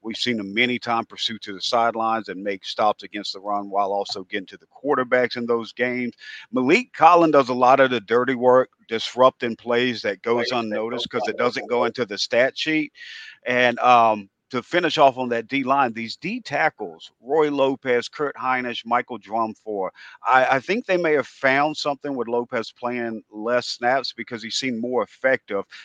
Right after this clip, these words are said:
especially on key plays. What's been your overall feel on, on these guys, uh, those D tackles and D Ns?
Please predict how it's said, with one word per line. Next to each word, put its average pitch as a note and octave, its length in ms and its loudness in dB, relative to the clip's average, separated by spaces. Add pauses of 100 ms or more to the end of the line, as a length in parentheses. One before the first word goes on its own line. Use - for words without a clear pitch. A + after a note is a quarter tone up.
(120)
especially A#2 520 -4
on G2+ 200 -6
key A2 260 -16
plays. G2 540 -4 (220)
What's D3+ 400 0
been E3+ 220 0
your C#3+ 180 2
overall C3 480 4
feel B2 320 -2
on, G#2+ 220 -2
on G#2+ 160 -4
these A2 280 -8
guys, F#2+ 540 -2
uh, G2+ 220 0
those G2+ 240 -10
D A2 160 -10
tackles G2 420 -4
and F#2 100 -14
D F2 240 -10
Ns? - 300 -18